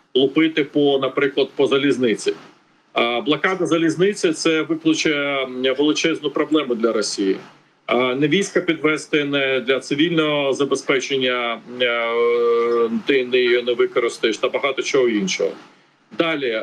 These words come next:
слабкими місцями є хімічна промисловість, по якій вже, е, прилітають дрони. Слабкими місцями є блокада портів Новоросійська та,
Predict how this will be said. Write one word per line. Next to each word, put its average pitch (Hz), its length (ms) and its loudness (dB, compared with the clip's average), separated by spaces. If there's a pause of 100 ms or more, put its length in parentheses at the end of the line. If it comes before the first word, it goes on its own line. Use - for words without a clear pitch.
(100)
слабкими 175 480 0
місцями 139 480 -2
є 127 140 0
хімічна 175 460 0
промисловість, 147 640 0
по 147 100 0
якій 131 240 0
вже, 127 400 0 (320)
е, 113 80 0
прилітають 123 640 0
дрони. 113 460 0 (480)
Слабкими 175 500 0
місцями 170 460 0
є 156 160 4
блокада 151 460 -2
портів 151 480 -2
Новоросійська 143 680 0
та, 139 420 -2